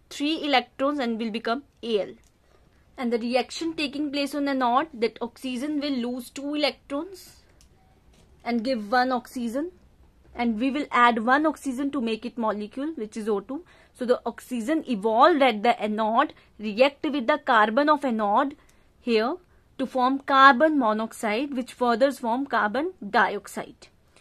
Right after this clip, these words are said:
So the students, the graphite anode get oxidized by the oxygen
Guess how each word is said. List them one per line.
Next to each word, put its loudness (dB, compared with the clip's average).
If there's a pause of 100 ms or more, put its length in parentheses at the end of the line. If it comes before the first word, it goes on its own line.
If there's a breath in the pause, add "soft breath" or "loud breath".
(380 soft breath)
So 0
the 0
students, -4
the 2
graphite 0
anode 0 (560 soft breath)
get 6
oxidized 0
by 0
the -2 (1500)
oxygen -2